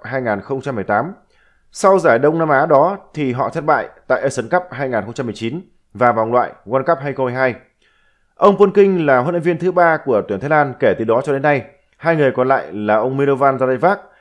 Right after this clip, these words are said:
và ông Akira Nishino. Tuyển Thái Lan cũng mất nhiều trụ cột như Dangda, Kawin. Thứ hạng fifa của họ không đổi từ năm hai nghìn không trăm mười tám cho đến nay.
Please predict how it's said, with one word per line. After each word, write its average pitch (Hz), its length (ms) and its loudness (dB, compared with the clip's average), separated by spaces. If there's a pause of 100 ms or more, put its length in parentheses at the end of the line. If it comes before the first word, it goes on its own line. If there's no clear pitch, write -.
(120)
và 113 200 0
ông 120 140 0
Akira 131 320 0
Nishino. 127 280 -2 (800)
Tuyển 151 160 2
Thái 180 120 -2
Lan 190 220 2
cũng 175 160 -6
mất 202 200 -2
nhiều 147 160 0
trụ 127 140 -6
cột 120 220 2 (200)
như 143 260 -2
Dangda, 139 460 2 (240)
Kawin. 139 380 0 (560)
Thứ 180 120 2
hạng 190 180 0
fifa 180 340 0
của 147 120 -2
họ - 460 -2
không 190 260 -2
đổi 117 320 4
từ 120 80 -2
năm 139 160 -2
hai 143 160 -4
nghìn 107 180 -2
không 113 120 -12
trăm 139 120 -4
mười 117 100 -4
tám 117 340 -2
cho 139 100 -6
đến 139 120 -2
nay. 143 220 0